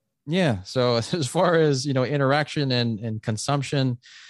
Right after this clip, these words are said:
uh, you know, where and how I'm looking to spend my, my time now, I'm, I'm really trying to manage that a lot better and be a lot more selective with, you know, where I place that time and energy. And, you know, definitely wanna, kinda like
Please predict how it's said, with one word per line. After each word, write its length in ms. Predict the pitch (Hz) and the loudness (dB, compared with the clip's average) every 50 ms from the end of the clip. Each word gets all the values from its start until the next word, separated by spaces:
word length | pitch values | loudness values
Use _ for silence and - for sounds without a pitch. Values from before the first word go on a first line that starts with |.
| - - _ _ _ _ | -20 -20 _ _ _ _
uh, 320 | 131 113 107 101 98 98 95 - | -4 -2 0 0 0 -2 -2 -4
you 80 | 117 | -4
know, 100 | 107 104 | -2 -2
where 440 | 101 104 104 107 113 117 123 123 120 | -2 -2 -2 -2 0 2 2 2 2
and 100 | 120 117 | 2 0
how 300 | 110 110 113 113 113 113 | 0 0 0 0 0 0
I'm 120 | 110 110 110 | 0 0 0
looking 240 | 110 110 - 123 | -2 -2 -4 -4
to 60 | 110 104 | -6 -6
spend 280 | - - 117 113 107 | -6 -4 -4 -4 -2
my, 340 | 107 104 101 101 98 98 104 113 | -2 -2 -2 -2 -2 -4 -4 -6
my 180 | 113 98 95 95 | -6 -4 -4 -6
time 400 | - - - 113 110 107 104 104 | -8 -8 -6 -4 -4 -2 -2 -2
now, 280 | 101 101 101 101 98 | -2 -2 -2 -2 -2
I'm, 200 | 95 95 98 101 | -2 -4 -6 -6
I'm 160 | 104 101 95 98 | -6 -6 -6 -4
really 220 | 101 104 101 98 | -4 -4 -4 -4
trying 320 | - - - 101 98 101 95 - | -6 -6 -4 -4 -4 -4 -6 -6
to 360 | - 101 98 95 95 95 - - | -4 -4 -2 -2 -4 -6 -6 -6
manage 360 | 101 98 98 101 101 101 95 | -4 -4 -2 -2 -4 -4 -4
that 120 | 107 101 95 | -6 -6 -6
a 60 | 101 | -6
lot 260 | 98 101 98 95 - - | -6 -6 -6 -8 -8 -6
better 400 | - 101 101 101 98 98 98 98 - _ _ _ _ _ _ - | -6 -2 0 0 0 0 -2 -4 -8 _ _ _ _ _ _ -4
and 140 | 117 98 95 | -4 -2 0
be 100 | 107 107 | 0 0
a 60 | 98 | 2
lot 200 | 101 104 101 110 | 0 0 -2 -2
more 160 | 107 98 95 | -2 -2 -4
selective 800 | - - 104 101 101 107 104 - - 104 92 92 90 92 - - | -4 -6 -6 -4 -4 -4 -6 -4 -4 -2 -2 -2 -4 -6 -12 -10
with, 340 | - 101 98 95 95 92 90 | -6 -4 -2 0 0 -2 -4
you 60 | 95 | -4
know, 140 | 95 95 92 | -6 -6 -4
where 360 | 95 95 95 98 98 95 95 117 | -4 -2 -2 0 0 -2 -2 -4
I 160 | 98 92 90 - _ | -6 -6 -8 -8 _
place 260 | - 151 143 131 - - | -6 -4 -4 -4 -4 -4
that 220 | 117 110 95 - | -6 -6 -6 -6
time 240 | - - 98 98 101 | -6 -4 -4 -2 -2
and 100 | 101 110 | -4 -4
energy. 600 | 107 101 98 98 95 95 98 95 95 92 98 - _ - | -4 -4 -4 -4 -2 -2 -2 -2 -2 -4 -6 -10 _ -10
And, 340 | 107 98 95 92 92 92 98 | -8 -8 -6 -6 -6 -8 -8
you 80 | 95 | -8
know, 200 | 92 95 95 107 - _ _ | -8 -8 -8 -10 -14 _ _
definitely 360 | 110 107 - - 107 104 101 | -8 -8 -6 -6 -6 -4 -4
wanna, 260 | 98 98 98 95 95 - - - - _ _ | -4 -4 -4 -6 -6 -10 -16 -20 -20 _ _
kinda 140 | - 151 139 | -4 -2 0
like 200 | 120 117 - - | 0 0 -2 -6